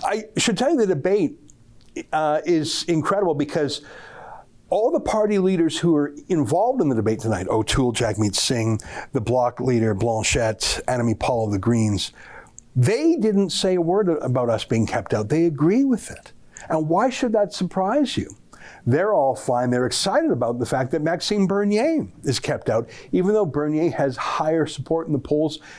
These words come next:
than Annamie Paul of the Greens or than the Bloc Québécois. Don't for a minute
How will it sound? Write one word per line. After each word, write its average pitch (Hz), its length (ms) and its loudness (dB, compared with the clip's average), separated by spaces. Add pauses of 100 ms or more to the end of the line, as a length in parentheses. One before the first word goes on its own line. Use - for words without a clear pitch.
than 135 240 0
Annamie 139 340 0
Paul 131 200 0
of 131 40 -2
the 131 60 2
Greens 120 360 2
or 143 60 2
than 151 140 2
the 165 60 0
Bloc 175 280 0
Québécois. 226 540 0 (640)
Don't 233 240 -2
for 262 240 0
a 247 40 2
minute 170 540 0